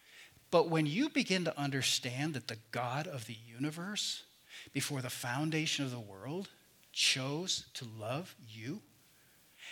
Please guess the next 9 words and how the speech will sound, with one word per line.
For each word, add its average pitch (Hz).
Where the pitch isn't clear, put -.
and 135
call 160
you 160
to 165
himself 156
and 190
send 208
his 190
son 196